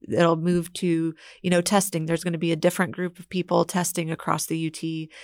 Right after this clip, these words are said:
campuses and institutes. And then ultimately, it'll be a different groups targeted for the training and ultimately roll that out to everyone. So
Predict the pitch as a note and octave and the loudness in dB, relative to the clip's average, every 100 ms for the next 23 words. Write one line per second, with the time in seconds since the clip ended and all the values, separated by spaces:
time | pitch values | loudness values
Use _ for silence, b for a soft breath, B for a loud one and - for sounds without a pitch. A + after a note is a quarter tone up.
0 | B F3+ E3 E3 E3 E3+ D#3+ D#3+ D#3 D#3+ | B 0 2 0 -2 -4 -4 -4 -4 -4
1 | - D#3 D3 - E3+ F3+ F3+ F3 F3+ F3 | -4 -4 -2 -2 2 2 2 0 -2 -6
2 | - E3+ E3 E3 E3 E3 E3+ E3+ E3 E3 | -4 -4 -2 -2 0 -2 -2 -6 -4 -4
3 | D#3+ - - B B - F3+ E3+ E3+ - | -4 -8 -12 B B 0 2 2 2 0
4 | E3 - G3 F3 D#3+ D3+ D3+ D3 - E3 | -2 0 0 0 0 -4 -4 -4 0 0
5 | F3 D#3+ E3 D3+ D#3+ E3 D#3 D#3 D#3+ - | 0 -4 -4 -2 -2 -2 -2 -2 -2 -4
6 | - - D#3 D3+ D#3 D#3+ - - F#3+ F3 | -6 -6 -4 -6 -8 -10 -6 0 2 2